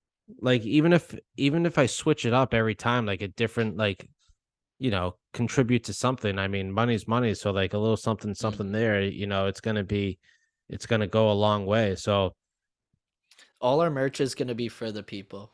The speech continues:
Speaker 2: We're not
Speaker 1: Yeah,
Speaker 2: gonna take
Speaker 1: like, it's
Speaker 2: any, we're not gonna take any money from anybody. If you wanna buy our cool shit and support, uh, Bruins Foundation organizations, whatever ones we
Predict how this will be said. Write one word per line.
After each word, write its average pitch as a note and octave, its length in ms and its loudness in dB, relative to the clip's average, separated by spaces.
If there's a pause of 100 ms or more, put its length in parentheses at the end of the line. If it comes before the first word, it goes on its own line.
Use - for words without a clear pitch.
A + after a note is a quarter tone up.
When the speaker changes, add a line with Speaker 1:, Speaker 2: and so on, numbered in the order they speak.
(140)
Speaker 2:
We're G#2+ 80 -14
not B2+ 100 2
Speaker 1:
Yeah, B2 220 6
Speaker 2:
gonna F2 80 -4
take G2 40 -6
Speaker 1:
like, G#2 200 0
it's A2+ 80 0
Speaker 2:
any, A#2 440 -6
we're A#2 120 -8
not C3 160 -6
gonna C3+ 180 -6
take B2+ 240 -4
any B2 240 -6
money A#2 280 -8
from A2+ 220 -12
anybody. G#2+ 520 -6
If - 140 -12
you A2+ 100 -4
wanna A#2+ 180 -8
buy A2 340 -6
our A2 100 -6
cool A2+ 300 -8
shit G#2+ 460 -10
and G#2 120 -14
support, G#2+ 640 -10 (380)
uh, G#2 180 -4
Bruins G#2+ 760 -8 (300)
Foundation A2 640 -8
organizations, A2 1040 -8
whatever G#2+ 380 -10
ones G#2 560 -12
we G#2 200 -8